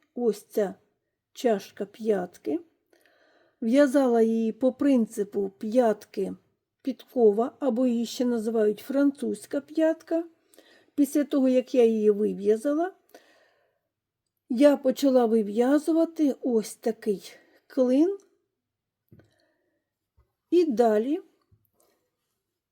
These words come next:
від цього клину, коли вив'язала клин, я почала пров'язувати пряму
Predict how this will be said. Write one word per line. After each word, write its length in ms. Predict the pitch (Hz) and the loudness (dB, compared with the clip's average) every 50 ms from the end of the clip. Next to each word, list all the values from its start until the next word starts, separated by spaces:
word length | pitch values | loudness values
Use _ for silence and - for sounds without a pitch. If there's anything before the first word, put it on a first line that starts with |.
| _ _ _ _ _ _ _ _ _ - | _ _ _ _ _ _ _ _ _ -10
від 300 | 247 226 277 277 220 - | -6 -2 -2 -2 -2 -4
цього 360 | - - 294 254 208 220 214 214 | -4 -2 0 0 4 4 2 2
клину, 560 | - - 262 254 269 302 359 381 392 403 392 _ _ _ _ _ _ _ | 2 -2 -2 0 2 2 2 2 0 -4 -6 _ _ _ _ _ _ _
коли 320 | - 262 254 254 254 240 | -4 -2 0 0 0 -2
вив'язала 600 | 214 247 262 240 196 220 214 196 214 214 220 233 | -2 -2 -2 -2 0 0 -2 0 2 2 2 2
клин, 360 | 226 226 320 349 381 403 403 392 - _ _ - | 0 -2 -2 -2 -2 -2 -4 -6 -10 _ _ -12
я 200 | 233 220 247 226 | -6 -4 -4 -2
почала 420 | - 240 226 - 233 220 214 208 | -2 -4 -4 -2 -2 -2 -2 -2
пров'язувати 1000 | 214 - 214 202 190 185 185 220 240 277 277 - 349 359 359 349 - 381 370 403 - _ _ _ _ | -2 -4 -4 -4 -4 -2 -2 -2 -2 -2 -4 -4 -4 -4 -4 -4 -4 -4 -6 -6 -8 _ _ _ _
пряму 580 | - 214 208 208 202 202 208 220 240 285 339 | -4 -2 0 0 -2 -2 -4 -2 -2 -2 -4